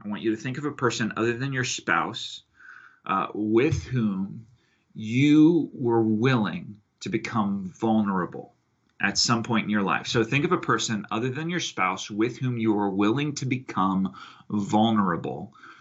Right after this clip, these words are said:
who handled your vulnerability well. So this is a person,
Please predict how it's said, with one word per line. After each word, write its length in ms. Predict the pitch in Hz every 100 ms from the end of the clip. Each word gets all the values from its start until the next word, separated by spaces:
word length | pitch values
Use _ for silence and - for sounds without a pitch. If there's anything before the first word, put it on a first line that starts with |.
| - -
who 120 | 151
handled 720 | - - 165 165 170 196 139
your 180 | 156 139
vulnerability 800 | 139 147 139 123 120 127 110 110
well. 320 | 107 92 -
So 180 | - 113
this 160 | 120 135
is 80 |
a 40 | 160
person, 580 | 165 127 - 123 117